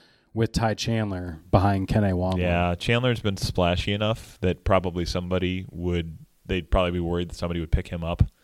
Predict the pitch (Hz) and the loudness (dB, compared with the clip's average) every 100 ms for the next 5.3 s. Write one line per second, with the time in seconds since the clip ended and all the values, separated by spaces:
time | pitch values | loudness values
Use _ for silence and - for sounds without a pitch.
0 | _ _ _ - 87 85 78 76 76 - | _ _ _ -6 -2 0 -2 -6 -12 -6
1 | 92 85 85 82 - 104 98 92 90 92 | -2 -2 -2 -6 -4 0 2 0 0 -2
2 | - 85 87 92 85 78 80 80 90 - | -2 -2 -2 -2 -4 -4 -6 -8 -14 -8
3 | 90 82 82 85 87 80 - 85 - 87 | -4 -2 -2 -2 -4 -4 -2 -4 0 -2
4 | 80 80 85 90 82 82 - - - 80 | -2 -2 0 0 0 -6 -6 -8 -8 -8
5 | 80 80 78 | -6 -6 -10